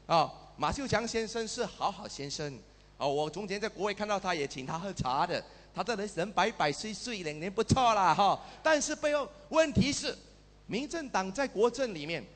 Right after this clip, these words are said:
他代表什麼？代表武統，代表烏統。烏統跟他講：“哎，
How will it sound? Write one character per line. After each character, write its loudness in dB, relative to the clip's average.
他 -2
代 2
表 2
什 -6
麼？ -4
代 0
表 -2
武 0
統， 4
代 6
表 2
烏 -2
統。 -2
烏 0
統 4
跟 0
他 2
講 -2
：“哎， 8